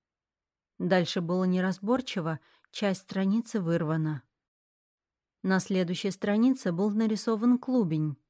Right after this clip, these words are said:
Марина внимательно его рассмотрела, он напоминал батат или картофель.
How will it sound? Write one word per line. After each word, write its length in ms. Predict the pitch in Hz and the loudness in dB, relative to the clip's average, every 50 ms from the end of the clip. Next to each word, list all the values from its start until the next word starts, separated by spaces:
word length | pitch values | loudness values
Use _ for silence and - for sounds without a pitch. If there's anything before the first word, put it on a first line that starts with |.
| _ _ _ _ _ _ | _ _ _ _ _ _
Марина 420 | - 185 190 190 180 190 185 180 | 0 2 2 4 4 4 2 2
внимательно 600 | 170 175 185 185 190 208 240 240 - 196 175 170 | 2 2 2 2 2 2 0 0 0 -2 0 0
его 240 | 170 170 170 165 180 | 0 0 -2 -2 -2
рассмотрела, 800 | 180 196 185 - - 190 190 185 - 240 262 269 262 202 160 151 - _ _ _ _ _ - | -4 -4 -6 -4 -4 -4 -4 -2 -2 0 2 2 2 2 0 -2 -4 _ _ _ _ _ -4
он 240 | - 202 208 208 | 0 2 4 4
напоминал 560 | 202 202 190 208 202 208 208 208 208 202 202 185 | 4 2 2 0 0 2 2 2 2 2 2 2
батат 420 | 180 208 208 208 254 262 254 254 | 0 -2 -2 -2 -4 -6 -4 -2
или 140 | 214 208 208 | -2 -2 -2
картофель. 720 | 208 - 240 247 - - 208 175 147 - - 156 139 - | -4 -4 -6 -6 -6 -6 -6 -6 -4 -4 -6 -8 -8 -8